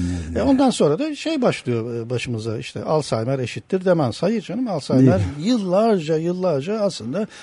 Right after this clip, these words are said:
Speaker 2: hafif bir unutkanlık, ilerleyici unutkanlıkla seyrediyor. Belki de, e, hadi ilaç bulamadık buna ama hani toplumsal çevreyi düzenleyerekten çok da, e, e, rahat, e, önüne alacağımız.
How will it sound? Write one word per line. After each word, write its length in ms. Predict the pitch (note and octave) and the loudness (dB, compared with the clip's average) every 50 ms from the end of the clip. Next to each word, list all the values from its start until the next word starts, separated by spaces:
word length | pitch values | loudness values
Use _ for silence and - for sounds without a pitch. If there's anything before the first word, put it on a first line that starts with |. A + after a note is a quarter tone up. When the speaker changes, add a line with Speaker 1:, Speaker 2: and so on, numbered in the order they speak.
| - - | -12 -2
Speaker 2:
hafif 380 | - G#3+ A#3 - F#3 C#3 - - | 0 2 2 2 0 -2 -2 -2
bir 100 | F#3+ A3 | -2 0
unutkanlık, 600 | G#3 G3 G#3 F#3+ - - G#3 G3+ G3+ G3 F3 - | 0 0 0 -2 0 0 0 2 2 0 -2 -2
ilerleyici 480 | F3+ E3 D#3 D3+ C#3+ C3+ C#3 C3 D3 G3+ | 0 2 4 4 4 2 0 -2 -2 -2
unutkanlıkla 800 | G#3 G#3 G#3+ - - A3 A3 A3 A3 G#3 - G3 E3 C3+ A#2 G#2+ | -2 -2 -2 -2 -2 0 0 0 0 -2 0 0 -2 -2 -2 -4
seyrediyor. 580 | - - C#3+ C3+ C3 B2+ A#2 A#2 A#2+ A#2 A2 C3 | 2 4 4 6 6 4 2 2 0 0 0 0
Belki 300 | D3+ D3 C3 - D3+ C3+ | 0 0 0 0 0 2
de, 160 | D3 C3+ B2 - - - - - - - - - | 2 0 0 -4 -16 -20 -20 -20 -18 -10 -6 -2
e, 380 | C#3 C3+ B2 B2 B2 A#2+ B2 A#2 A2 A2 A#2+ - - - - B2+ - - - - _ - | 0 2 2 2 0 0 -2 -6 -8 -10 -12 -12 -12 -12 -14 -14 -16 -20 -20 -20 _ -4
hadi 220 | - D3 D#3 E3 | -2 -2 0 0
ilaç 400 | D#3+ C#3 C#3+ D3+ E3 D#3+ - - | 0 0 2 2 2 2 0 -2
bulamadık 460 | D#3+ D#3+ F3+ F#3+ F#3 C#3 B2 A#2+ - | 2 2 4 4 4 2 0 -2 -4
buna 160 | B2+ B2 C3+ | -4 -4 -2
ama 240 | F#3+ C4+ D4 C#4+ B3 - | 0 2 2 2 2 0
hani 300 | - G3 G3+ G3+ F#3 F3 - | -2 -4 -2 -2 -4 -6 -4
toplumsal 540 | - F3 E3+ - - F#3+ E3 - G3 G3 F#3+ | -2 -2 -2 -2 -2 -6 -2 2 2 2 2
çevreyi 460 | - - D#3+ D3+ D#3 D#3 E3 E3+ D#3 | 2 0 -2 0 0 0 -2 -2 -2
düzenleyerekten 880 | D3+ C#3+ D3 D#3+ D#3 D#3 D#3 D#3+ D#3+ D#3 D3+ D3 C3 - - D3+ C#3+ | -4 -2 0 2 2 2 2 2 2 2 0 0 -2 0 -2 -2 0
çok 260 | C3 - E3 E3 - - | 0 -2 -4 -4 -2 -2
da, 60 | D3 | -2
e, 120 | C#3 C#3+ | -2 -2
e, 760 | C#3+ C#3 B2+ B2+ B2 B2+ B2+ - C3+ C3 B2 B2+ B2 B2+ B2 | -4 -8 -10 -8 -8 -10 -10 -10 -10 -10 -10 -10 -8 -4 -2
rahat, 400 | A2+ G#2+ C#3 E3 E3+ - - - | 0 2 2 0 -2 -2 -8 -12
e, 80 | - C3+ | -6 -4
önüne 500 | C3 B2+ B2 B2 B2 C3 B2+ B2+ B2+ B2+ | -4 -2 -2 -2 -2 -2 0 0 0 0
alacağımız. 720 | A#2+ A#2 A2 A2+ A2 A2 A2 A2 A#2+ F3+ A#3 - - - | 0 0 -2 -4 -4 -4 -6 -6 -6 -6 -8 -8 -10 -16